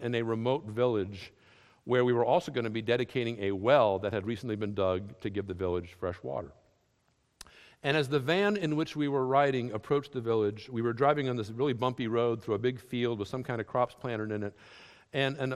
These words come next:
it was a field, by the way, that none of our team would ever walk through barefoot because you never knew what was on the ground slithering around going to eat you,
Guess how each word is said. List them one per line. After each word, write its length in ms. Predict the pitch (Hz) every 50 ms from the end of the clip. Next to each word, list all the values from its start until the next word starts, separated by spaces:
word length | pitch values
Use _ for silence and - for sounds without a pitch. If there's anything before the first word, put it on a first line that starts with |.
| 131 -
it 160 | 143 143 -
was 100 | 123 123
a 60 | 120
field, 320 | - - 185 170 151 127 120
by 120 | 127 123
the 60 | 127
way, 120 | 123 120 117
that 140 | 120 117
none 180 | 117 127 147 151
of 80 | 139 135
our 100 | 127 123
team 300 | - - 139 127 120 113
would 100 | 113 120
ever 140 | 117 120
walk 260 | 110 110 110 113 - -
through 160 | - 117 107
barefoot 500 | 101 104 104 101 98 - 90 85 - -
because 300 | 101 90 - 110 90 98
you 80 | 117
never 220 | 120 123 123 123 110
knew 160 | 110 113 101
what 100 | 104 104
was 100 | 101 98
on 120 | 110 101
the 60 | 101 92
ground 260 | 101 107 98 98 92
slithering 300 | - - 104 95 101 95
around 340 | 95 92 90 90 92 87 92 - - -
going 160 | 110 98 92
to 80 | 90 98
eat 200 | 113 120 120 87
you, 180 | 82 76 73